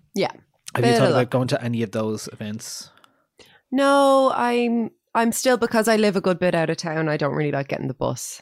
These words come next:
Speaker 1: Um, so I'm, I'm sort of just waiting a little bit. I would love to see C mat, um,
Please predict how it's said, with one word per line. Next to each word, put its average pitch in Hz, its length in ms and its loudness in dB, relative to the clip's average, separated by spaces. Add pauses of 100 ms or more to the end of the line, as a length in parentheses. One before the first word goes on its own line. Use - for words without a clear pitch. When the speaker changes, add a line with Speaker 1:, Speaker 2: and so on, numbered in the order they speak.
(120)
Speaker 1:
Um, 123 600 -2 (100)
so 123 680 -2 (240)
I'm, 120 540 -4 (160)
I'm 139 180 -2
sort 139 240 0
of 123 100 -6
just - 320 -8
waiting 127 560 -8 (140)
a 143 40 -6
little 135 200 -2
bit. 135 260 -2
I 160 120 0
would 156 180 0
love 151 440 2
to 156 100 -6
see 139 180 -4
C 135 240 -6
mat, 123 420 -6 (480)
um, 123 680 -2